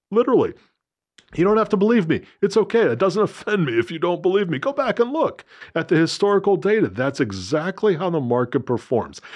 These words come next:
I'm saying this not to say the market's gonna crash tomorrow or next week, or like I said, I, I mean, I started out with a, with basically a, a, uh, caveat emptor of saying that th-, I thought the market was going to be much more modest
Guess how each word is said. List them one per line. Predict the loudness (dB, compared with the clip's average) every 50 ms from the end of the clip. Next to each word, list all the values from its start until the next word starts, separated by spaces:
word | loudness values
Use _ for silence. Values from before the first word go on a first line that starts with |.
| -16 -8 -4
I'm | -4 -2 -2
saying | -2 -2 -2 0 0 0 2
this | 2 2 2 2 0
not | 0 -2 -2 -2
to | -4
say | -2 -2 -2
the | -2 -2
market's | -4 -6 -6 -6 -8 -6
gonna | -4 -4 -4
crash | -4 -4 -4 -4 -4 -4 -4 -6
tomorrow | -8 -6 -6 -4 -4 -4 -4 -2 -2 0
or | 0 -2 -2
next | -4 -6 -8 -10 -10 -12 -8 -4
week, | 0 2 2 4 4 2 0 0 -2
or | -4 -4 -6 -10 -16 -12 -6
like | -6 -4 -2 -4
I | -2
said, | 0 0 0 0 -2 -4
I, | -4 -4
I | -4 -4 -4
mean, | -2 -2 -2
I | -2 -2
started | -2 -2 0 0 2 2
out | 2 0 0 2
with | 0 0 0
a, | -2 -4 -2
with | -2 -2 -4 -2 -2
basically | -2 -2 0 -2 -2 -4 -2 0 0 2 2 2 0
a, | 0 0 -2 -4 -6 -12 -16 -20 -14 -6 -2
a, | -2 -2 -2 -2 -4
uh, | -6 -8
caveat | -6 -4 -4 -2 0 0 0 0 0 0
emptor | -2 -2 -2 0 0 2 2 2 2
of | 0 0 -2
saying | -2 -2 0 0 0 0 -2
that | -2 -4 -4
th-, | -6 -10 -10 -12
I | -8 -6 -6
thought | -4 -4 -4 -6 -6
the | -8 -10
market | -6 -4 -4 -4 -4 -6
was | -8 -8 -6
going | -2 -2 -2 -2 -2
to | -2
be | -4 -2
much | -2 -2 -4 -4 -4
more | -4 -4
modest | -4 -4 -6 -6 -6 -8 -8 -10 -16 -20